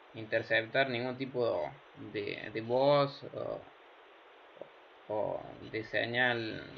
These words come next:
de audio, de, sino más bien sería ruido. Por más que cambiemos, eh, la modulación, no vamos a escuchar nada, ya que es una señal que está encriptada, digamos.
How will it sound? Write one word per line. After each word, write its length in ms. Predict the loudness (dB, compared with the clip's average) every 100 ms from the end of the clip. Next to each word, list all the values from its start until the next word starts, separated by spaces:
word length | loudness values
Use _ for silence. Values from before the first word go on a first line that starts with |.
| -6
de 120 | 4
audio, 560 | 8 8 6 2 0 -2 -8 -20 -10
de, 200 | -10 -10 -16 -20 -20 -20 -20 -20 -20 -20 -20 -20 -20 -18
sino 260 | -6 0 2
más 160 | 2
bien 340 | 4 4 2 0
sería 320 | 0 4 4
ruido. 500 | 6 4 6 6 2 -4 -16 -20 -20 -20 -20 -20 -20 -20 -20 -20 -20 -20 -10
Por 140 | -2 0
más 160 | 0
que 120 | -2
cambiemos, 800 | 0 0 2 0 0 -2 -4 -8 -16 -20 -20 -20 -20 -20 -20 -20 -20 -20 -20 -20 -20 -20 -20 -20 -8
eh, 320 | -4 -4 -4 -8 -12 -10
la 120 | -8
modulación, 880 | -4 -4 0 0 0 2 0 0 -8 -16 -20 -12
no 180 | 0 2
vamos 200 | 2 0
a 40 |
escuchar 380 | -2 0 2 4
nada, 380 | 4 4 2 -4 -20 -20 -20 _ -12
ya 220 | 2 2
que 380 | 2 0 2 2
es 80 | 0
una 240 | 0 -4
señal 680 | -2 -2 2 2 2 0 -2
que 60 | -6
está 500 | 2 6 6 4 0
encriptada, 640 | -4 -4 -6 4 6 6
digamos. 320 | 4 -2 -8